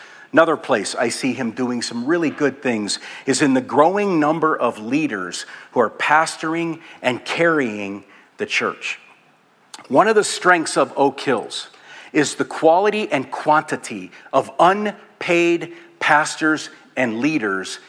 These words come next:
in our congregation. Let me be clear. I'm not talking at all about paid staff people. I'm talking about people like you with jobs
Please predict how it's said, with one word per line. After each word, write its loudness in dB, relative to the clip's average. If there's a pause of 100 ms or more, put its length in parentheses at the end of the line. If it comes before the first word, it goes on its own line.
(180)
in -4
our 2
congregation. -8 (1120)
Let 0
me 2
be -4
clear. -4 (500)
I'm 4
not 2
talking -2
at 0
all 0 (400)
about 0
paid -4
staff -6
people. -18 (1000)
I'm 4
talking 2
about 2
people -2
like -2
you -4 (920)
with -2
jobs 0